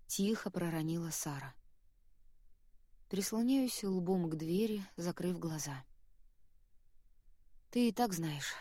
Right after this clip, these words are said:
что я хочу сделать», — шепчу я. «Рори». Делаю глубокий вдох, заглушая тревожные мысли, и открываю дверь. Сара прислонилась к стене, сложив руки за спиной. Она опустила голову, смотря себе под ноги.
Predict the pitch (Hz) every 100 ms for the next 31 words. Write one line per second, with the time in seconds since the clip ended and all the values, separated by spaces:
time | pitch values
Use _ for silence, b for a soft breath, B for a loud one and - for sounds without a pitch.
0 | - - 185 160 143 151 170 151 156 139
1 | - - - - 156 143 131 - - -
2 | - 165 156 190 151 135 - - - -
3 | - - - 185 220 190 180 196 185 175
4 | 170 160 180 214 - - - - - 190
5 | 185 175 - 202 196 180 175 175 185 175
6 | 175 156 143 - 147 151 - - 185 175
7 | - 160 160 165 147 143 131 - - -
8 | - - - - - - - 254 262 226
9 | 220 - 208 208 208 185 - - 185 180
10 | 202 196 165 170 175 180 165 170 170 156
11 | 160 - 160 147 135 - - - - -
12 | 170 175 175 165 170 - 165 160 175 214
13 | 180 156 - 156 170 160 - 160 156 160
14 | 151 147 139 -